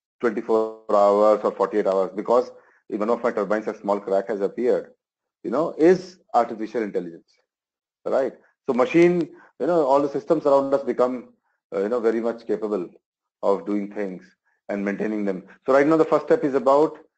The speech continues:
getting the data. Second step is about, uh, triggering actions. Third step is about generating that A I, where machines will be able to monitor themselves, track themselves, and tell us about, you know, what's happening and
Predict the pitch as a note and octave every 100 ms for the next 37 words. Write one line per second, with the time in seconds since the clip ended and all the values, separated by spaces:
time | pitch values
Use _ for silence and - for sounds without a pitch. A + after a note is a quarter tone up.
0 | _ _ _ _ _ A#2 B2 B2 G2 F#2
1 | F2 - - A#2 C3 - B2+ C3+ C3+ C#3
2 | A#2 G#2+ A#2+ B2 - _ _ _ _ -
3 | G#2 G#2+ A#2 B2+ A#2 G2 - F#2+ F2+ -
4 | C3 C3+ D3 - C3+ B2+ C#3+ F3 B2+ A2
5 | A#2+ D3 F3 E3 C#3 A#2+ G2 - _ _
6 | _ _ _ _ G2+ C#3 C#3 C3 E3 F#3
7 | F3 E3+ E3 D#3 E3 E3+ C#3+ C3+ C#3 D3+
8 | C3+ A#2+ A#2 A#2+ G#2 - _ _ _ _
9 | - C3+ C#3 A#2 B2+ - B2+ A#2 G#2+ G#2
10 | A#2 G#2+ C3 C#3+ - B2 B2 A#2 - _
11 | _ _ _ - G#2 D3 B2+ C3 - B2+
12 | A2+ A#2 A#2 A2+ A2+ A2 G#2